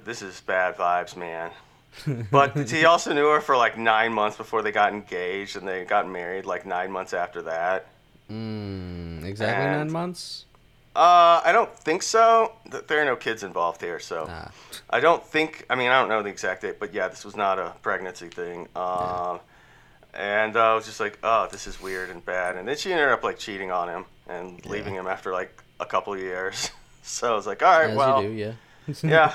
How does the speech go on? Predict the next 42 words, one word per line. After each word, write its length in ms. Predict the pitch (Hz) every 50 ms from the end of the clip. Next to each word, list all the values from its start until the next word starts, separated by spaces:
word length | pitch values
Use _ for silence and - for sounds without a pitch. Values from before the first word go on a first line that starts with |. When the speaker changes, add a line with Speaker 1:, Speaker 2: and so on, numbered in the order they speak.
| 165 -
Speaker 1:
yeah, 300 | 131 127 135 139 131 131
yeah. 320 | 127 135 139 127 123 123 -
Don't 220 | 127 123 123 117
get 220 | 135 135 131 120 127
married 340 | 123 117 120 123 120 117
so 160 | - - 113 107
quick, 300 | - - 107 101 - 101
I 80 | 95
guess. 420 | 95 107 104 104 101 101 - - - - - - - - - - - - - - - - - - - -
And 180 | - - 135 135
then 140 | 160 180 185
there's 200 | 170 160 143 117
a 40 |
couple 320 | 117 - 127 113 - 110 107
years, 320 | 107 104 107 107 104 -
yeah, 160 | 104 104 98
where 120 | 95 92 95
he 40 | 104
was 100 | 101 101
kinda 200 | - 110 101 95
lost 320 | 95 95 95 95 - -
in 60 | - 95
the 60 | 92
woods 240 | 95 101 101 98 -
and 100 | 87 -
seemed 240 | - - 104 101 92
to 80 | - 101
wanna 260 | 87 95 92 95 92
explore 580 | 82 - 95 - - - - 95 95 95 98 95
his 240 | 90 90 - - - _ _ _ _ _ _ _ _
bisexuality 920 | - 101 98 98 98 - 107 101 - - 101 90 87 87 92 90 90 87 87
with 180 | 82 82 - _ _ _ - 98
me, 420 | 101 98 101 98 95 95 95 95 95 - -
despite 440 | - - - - - 98 95 98 -
me 160 | 95 98 98
not 420 | 95 92 92 90 90 87 - - _ _ _ _ _ _ -
really 220 | 82 92 95 95
being 260 | 92 98 98 95 95
into 180 | 92 90 87 87
guys, 680 | - 90 90 87 87 87 85 87 90 90 - - - - - -
and 400 | 85 82 80 80 82 80 80 85
Speaker 2:
Yeah. 120 | 90 -